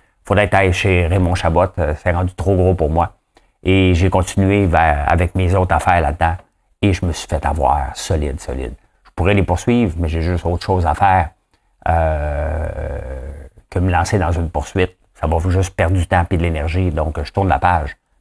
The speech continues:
Mais sincèrement, jamais plus je vais travailler avec ce bureau-là, ni les grands. Quand tu te fais avoir avec quelqu'un, hein,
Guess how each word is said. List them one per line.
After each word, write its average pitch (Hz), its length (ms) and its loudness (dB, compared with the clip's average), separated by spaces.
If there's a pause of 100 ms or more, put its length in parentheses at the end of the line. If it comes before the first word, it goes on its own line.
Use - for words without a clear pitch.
Mais 85 80 0
sincèrement, 78 560 0 (340)
jamais 90 400 2
plus 101 160 -2
je 76 80 -4
vais 64 60 -2
travailler 76 600 -2
avec 80 260 -4
ce - 120 -8
bureau-là, 85 460 0
ni 127 340 4
les 92 200 4
grands. 78 240 -2 (420)
Quand 127 220 2
tu - 120 -6
te - 80 -16
fais 113 120 0
avoir 98 260 4
avec 87 240 2
quelqu'un, 80 380 -4 (400)
hein, 92 180 0